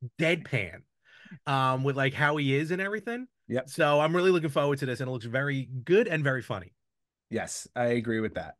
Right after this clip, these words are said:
Speaker 1: What is
Speaker 2: So,
Speaker 1: it?
Speaker 2: yeah.
Speaker 1: The one scene in the trailer, they're like, well, you know, they got the dog dress up. Like, "Why do you have the dog dress up?" He's gonna be battling his most fiercest warrior.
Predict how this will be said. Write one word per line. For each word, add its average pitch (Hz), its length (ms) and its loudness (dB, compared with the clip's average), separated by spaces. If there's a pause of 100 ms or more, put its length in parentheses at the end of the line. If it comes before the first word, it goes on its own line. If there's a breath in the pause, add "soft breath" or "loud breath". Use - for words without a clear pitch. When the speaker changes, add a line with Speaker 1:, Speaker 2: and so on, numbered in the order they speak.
(160)
Speaker 1:
What 131 200 6
is - 100 4
Speaker 2:
So, 170 100 6
Speaker 1:
it? 131 60 -2
Speaker 2:
yeah. 123 100 -2
Speaker 1:
The 190 100 4
one 196 240 2
scene 214 220 -6
in 190 80 0
the 190 80 0
trailer, 196 480 0 (160 soft breath)
they're 170 80 -6
like, 170 160 0
well, 160 120 -6
you 165 120 4
know, 156 80 2
they 147 80 0
got 147 100 4
the 143 80 -2
dog 139 300 2
dress 143 180 0
up. 170 80 -4
Like, 180 80 -2
"Why 262 140 -6
do 330 60 -2
you 359 60 2
have 302 60 -6
the 277 80 -14
dog 311 220 0
dress 143 180 0
up?" 107 100 -6
He's 95 120 -14
gonna 95 120 -14
be 92 100 -10
battling 95 480 -6
his 92 200 -8
most 92 220 -4
fiercest 107 400 0
warrior. 101 420 4